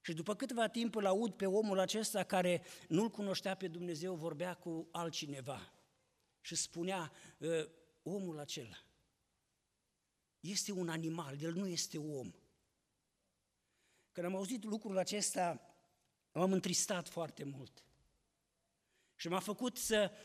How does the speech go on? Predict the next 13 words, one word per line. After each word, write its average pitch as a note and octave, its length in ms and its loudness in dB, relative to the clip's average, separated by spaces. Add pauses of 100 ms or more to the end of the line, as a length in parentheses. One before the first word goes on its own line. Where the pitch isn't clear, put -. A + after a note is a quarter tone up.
înțeleg G#3 600 4
că G3+ 280 4 (220)
fiecare C4 600 2
dintre G3+ 380 -2
noi E3+ 440 -2 (1500)
suntem C#4 400 2
chemați A#3+ 500 2
să G#3 240 6 (840)
ne F#3 140 4
sfințim G#3+ 560 4
în G#3 100 4
fiecare G#3 480 2
zi, F3+ 380 -2